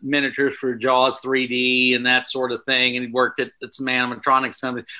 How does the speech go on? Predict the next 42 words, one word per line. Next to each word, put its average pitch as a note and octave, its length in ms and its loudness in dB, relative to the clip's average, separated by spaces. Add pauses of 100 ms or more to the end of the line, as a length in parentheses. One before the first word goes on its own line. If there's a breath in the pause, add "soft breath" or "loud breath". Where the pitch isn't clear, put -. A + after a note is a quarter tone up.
But E3 100 2
he A#3 240 4
knew F#3+ 340 6
the E3 120 -2
players D#3+ 440 2
in C#3+ 60 -2
town, D3 280 2
and D#3 100 0
I F#3 160 4
was, F3 300 0
you E3+ 160 2
know, B2+ 240 0 (260 loud breath)
we F3+ 80 6
were E3 140 6
all E3 200 4
kind E3+ 260 2
of - 100 -4
familiar C#3+ 500 2
with B2 300 0
them, A#2+ 280 -6 (300 loud breath)
you C#3 200 2
know. B2 440 0
Um, A#2+ 440 2 (340 soft breath)
I, D3 180 4
I, C#3 280 4
uh, C3+ 120 -6
I C3 680 2
actually, C#3 500 0 (140)
the B2 120 -14
first, F#3+ 380 2 (100)
uh, C3 440 2 (100)
uh, A#2 320 -2 (160)
interview C3+ 380 2
I B2+ 100 4
had B2+ 200 2
was B2 200 -4
over B2 240 0
at A2+ 100 -4
Sid C#3+ 220 2
and B2+ 80 -2
Marty B2+ 280 2
Krofft's, C#3 720 2